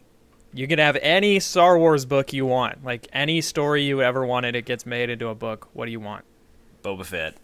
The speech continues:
Speaker 2: unquestionably.
Speaker 1: Boba Fett?
Speaker 2: Yes. <laughs>
Speaker 1: Have there
Speaker 2: Boba
Speaker 1: actually been Boba Fett book? I ima-, I imagine there have been. Like,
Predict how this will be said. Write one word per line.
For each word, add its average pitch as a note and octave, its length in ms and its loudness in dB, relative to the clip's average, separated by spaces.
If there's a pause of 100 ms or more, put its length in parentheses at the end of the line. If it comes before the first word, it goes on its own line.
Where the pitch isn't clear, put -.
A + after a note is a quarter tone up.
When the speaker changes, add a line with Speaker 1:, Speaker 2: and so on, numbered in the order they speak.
Speaker 2:
unquestionably. E2+ 680 -10
Speaker 1:
Boba C3+ 260 -4
Fett? F#3+ 300 -4 (320)
Speaker 2:
Yes. - 400 -10
<laughs> - 280 -6
Speaker 1:
Have C#3+ 460 0
there A3 100 2
Speaker 2:
Boba F#3+ 160 8
Speaker 1:
actually G#3+ 240 2
been E3 240 4
Boba D3 260 0
Fett G3 220 -2
book? G3+ 140 -4
I F#3 160 4
ima-, G#3+ 240 0
I F#3+ 100 2
imagine F#3+ 460 -2
there C#3+ 140 -2
have C3 320 -2
been. A2 300 -8
Like, A#2+ 200 -8